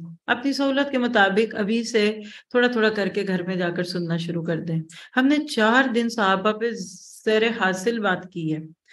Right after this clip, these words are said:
लेकिन इंशाल्लाह हम इसमें देखेंगे कि सहाबा को, असहाबे रसूल को ये गैर मामूली अजमत क्यों मिली। ये कोई पुरस्कार करामत थी?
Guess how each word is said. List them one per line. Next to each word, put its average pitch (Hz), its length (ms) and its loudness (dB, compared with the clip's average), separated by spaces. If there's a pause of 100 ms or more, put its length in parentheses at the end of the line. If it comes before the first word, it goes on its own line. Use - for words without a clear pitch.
(340)
लेकिन 269 260 4
इंशाल्लाह 226 640 4
हम 233 380 0
इसमें 208 440 -2
देखेंगे 180 880 -2 (240)
कि 240 100 -6
सहाबा 180 600 -4
को, 175 540 -4 (220)
असहाबे 214 600 0
रसूल 175 560 -4
को 190 400 -2 (240)
ये 269 140 0
गैर 269 520 0
मामूली 202 420 0
अजमत 180 320 -4 (120)
क्यों 185 160 -4
मिली। 156 360 -4 (1000)
ये 254 60 -2
कोई 262 120 -4
पुरस्कार 196 560 -2
करामत 196 420 -2
थी? 214 400 -12